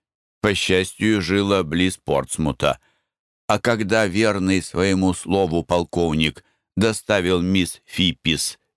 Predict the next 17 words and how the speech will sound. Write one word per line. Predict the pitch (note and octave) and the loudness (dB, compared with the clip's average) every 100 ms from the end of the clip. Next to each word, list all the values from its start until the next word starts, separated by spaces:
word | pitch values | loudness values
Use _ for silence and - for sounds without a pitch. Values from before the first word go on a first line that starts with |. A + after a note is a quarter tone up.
| _ - | _ -2
ее | G2 F2 D#2 | 0 2 0
бабушке, | C#2 C#2+ D2 E2+ - B2 - _ _ _ | 0 -2 -2 -4 -2 -2 -4 _ _ _
супруге | - D3+ C#3 D3 C3+ A#2 | -2 -2 0 0 2 2
адмирала | A2 G2+ A#2 A2 A2 G#2 G#2 | 2 2 2 2 2 2 0
Фипписа | - G2 G2 F#2 - G2+ F2+ - - | 0 -2 0 -2 0 0 0 -4 -12
в | |
Саутэмптон, | - A2+ G2+ F#2+ - F2+ E2 F#2+ F#2 A#2 D3 C#3+ _ _ _ _ _ - | -2 0 2 0 0 0 0 -2 0 -2 -2 -8 _ _ _ _ _ 0
мисс | C#3+ C3+ C#3 - | 2 2 0 -6
Фиппис | - - A#2+ A2+ B2+ A#2+ - | -8 2 2 2 -2 -2 -2
уцепилась | C3+ B2+ - A#2 B2 B2 G#2 F#2 | -2 -2 -2 -2 0 2 2 0
за | F2+ F#2 | 0 -2
своего | - E2+ F2 E2+ | 0 2 2 2
хранителя | E2 F2 D#2+ F2 F2 E2+ D#2+ D#2+ | 0 -2 0 0 0 0 2 0
с | D2 E2 | -2 -2
воплями | F2+ F2 F2 E2 D#2+ D#2+ | 0 0 0 0 0 0
и | |
слезами, | D2+ E2+ E2 C#2+ E2 D#2 G#2+ B2+ | -2 -2 -2 0 0 2 0 -2